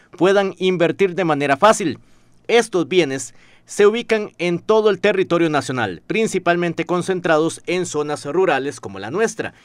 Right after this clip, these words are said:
y pueden conocerse mediante la app móvil B P Venta de Bienes. La feria permite participar sin salir de casa o lugar de trabajo, en resguardo de su salud y con descuentos de hasta un sesenta y cinco por ciento a través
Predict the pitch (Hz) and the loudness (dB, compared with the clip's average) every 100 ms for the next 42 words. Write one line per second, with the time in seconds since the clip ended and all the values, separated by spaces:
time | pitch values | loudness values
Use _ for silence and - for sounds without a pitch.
0 | _ _ 170 175 233 233 214 208 214 185 | _ _ -4 4 4 4 0 -4 -2 -2
1 | 151 - 165 147 127 120 113 107 104 - | -2 -4 -4 -4 -4 -4 -4 -6 -6 0
2 | 185 175 _ 165 196 160 170 117 113 185 | 0 0 _ -2 0 0 0 -4 -2 -2
3 | 165 131 214 190 185 190 113 101 185 185 | 0 0 0 -2 -2 -2 -4 -2 -2 -2
4 | 127 - - _ _ _ _ _ 139 202 | -6 -12 -18 _ _ _ _ _ 2 2
5 | 190 185 175 165 165 180 180 170 156 151 | 4 2 2 0 -2 -2 -2 -2 -4 -6
6 | 165 170 180 175 _ _ _ _ - - | -10 -2 0 0 _ _ _ _ -18 -8
7 | 240 254 220 160 143 151 160 170 190 151 | -6 -4 -4 -2 0 -2 -2 2 2 2
8 | 170 - 123 107 110 117 123 120 190 196 | -2 -2 -4 -4 -6 -6 -6 -4 2 2
9 | 175 175 - _ - 226 233 185 123 170 | 2 -2 -4 _ -2 0 2 0 0 2
10 | 180 156 180 139 120 127 147 202 202 - | 2 0 -2 -4 -6 -6 -2 -2 -2 -4
11 | 170 170 151 123 113 170 180 180 185 170 | -4 -2 -2 -4 -2 -2 0 0 0 0
12 | 151 135 117 - 131 170 175 165 135 113 | 2 2 2 -2 -4 0 -2 -2 -4 -6
13 | 107 202 214 185 165 170 175 151 160 - | -6 -8 -6 -6 -6 -4 -4 -4 -6 -2
14 | 190 226 180 175 - | -2 0 0 -2 -4